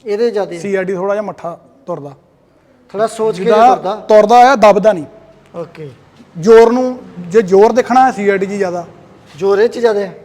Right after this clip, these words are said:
Speaker 2: ਇੱਕ ਵਾਰੀ ਜਿੱਥੇ ਰੇਸ ਚੱਲ ਗਈ, ਉੱਥੇ ਰਹਿਣੀ ਆ, ਥੱਲੇ ਨਹੀਂ ਆਉਣੀ। ਜਿੱਥੇ
Speaker 1: ਚੱਕਰ ਨਹੀਂ ਤੋੜਨੇ।
Speaker 2: ਚੱਕਰ ਚੁੱਕਰ ਨਹੀਂ ਤੋੜਨੇ। ਕੰਮ ਕਰਨ ਨੂੰ ਪੂਰਾ ਸ-, ਅਹ, ਸ-, ਅਹ,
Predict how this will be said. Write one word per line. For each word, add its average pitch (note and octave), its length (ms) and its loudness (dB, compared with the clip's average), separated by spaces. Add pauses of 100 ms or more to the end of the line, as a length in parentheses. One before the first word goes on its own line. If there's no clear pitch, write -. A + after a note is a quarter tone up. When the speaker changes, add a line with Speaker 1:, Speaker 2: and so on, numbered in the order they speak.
Speaker 2:
ਇੱਕ F#3 180 -8
ਵਾਰੀ A3 100 0
ਜਿੱਥੇ G#3+ 220 -2
ਰੇਸ G#3+ 160 2
ਚੱਲ G3+ 160 -4
ਗਈ, A3 100 -8
ਉੱਥੇ A3 260 -4
ਰਹਿਣੀ F#3+ 220 -6
ਆ, - 20 -10
ਥੱਲੇ G3+ 240 -6
ਨਹੀਂ E3 100 -10
ਆਉਣੀ। F3 180 -14 (760)
ਜਿੱਥੇ E3 200 -10
Speaker 1:
ਚੱਕਰ A3 120 -2
ਨਹੀਂ A3 100 -6
ਤੋੜਨੇ। F3 260 -8
Speaker 2:
ਚੱਕਰ G#3 320 -6
ਚੁੱਕਰ G#3 200 -6
ਨਹੀਂ F#3 140 -14
ਤੋੜਨੇ। F3+ 280 -10 (600)
ਕੰਮ F#3+ 260 -6
ਕਰਨ F#3+ 220 -6
ਨੂੰ G3+ 120 -10
ਪੂਰਾ G3 260 -2
ਸ-, - 160 -8
ਅਹ, F#3 260 -10
ਸ-, C#3+ 80 -18
ਅਹ, F3 320 -6